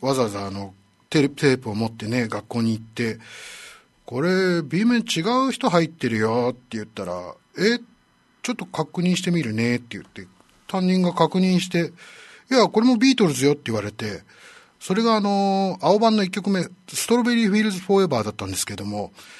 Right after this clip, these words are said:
それがね、ほんと青天の霹靂というかぶっ飛びまして、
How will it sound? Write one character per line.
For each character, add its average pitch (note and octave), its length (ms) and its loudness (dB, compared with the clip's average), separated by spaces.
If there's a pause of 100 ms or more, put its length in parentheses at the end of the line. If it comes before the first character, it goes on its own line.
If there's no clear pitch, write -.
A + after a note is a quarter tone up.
(200)
そ - 300 -4
れ B3 160 6
が B3 180 2
ね、 G#3+ 220 4
ほ E3 220 -2
ん G#3+ 40 -2
と G#3+ 80 -6
青 G#3 220 2
天 G#3 140 0
の F3+ 80 4
霹 F#3+ 180 2
靂 F3+ 160 -2
と - 80 -4
い - 20 0
う - 40 -12
か G#2+ 80 -8
ぶ A2 140 -6
っ - 20 -18
飛 A3 200 -4
び A3+ 80 2
ま A3 120 4
し - 120 -2
て、 G#2 380 -4